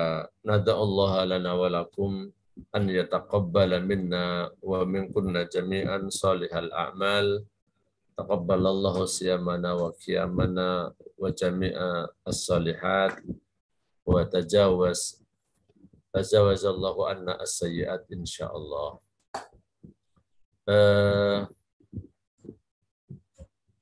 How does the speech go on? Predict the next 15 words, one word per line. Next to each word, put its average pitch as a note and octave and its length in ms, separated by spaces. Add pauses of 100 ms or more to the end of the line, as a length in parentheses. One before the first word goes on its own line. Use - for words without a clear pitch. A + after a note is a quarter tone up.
(320)
ba'da A2 340 (140)
an A2+ 100 (460)
kumna G#2+ 720
bil G#2+ 320
imtihan, A2 960
imtihan G2+ 640
a'malil F#2+ 640
fasl G2+ 640
fi G2 160
syahri F#2 400
Ramadan, F2+ 720 (400)
thumma G2 480
akhadna F#2+ 400
ijazatan F#2+ 800
tawilah, F#2+ 640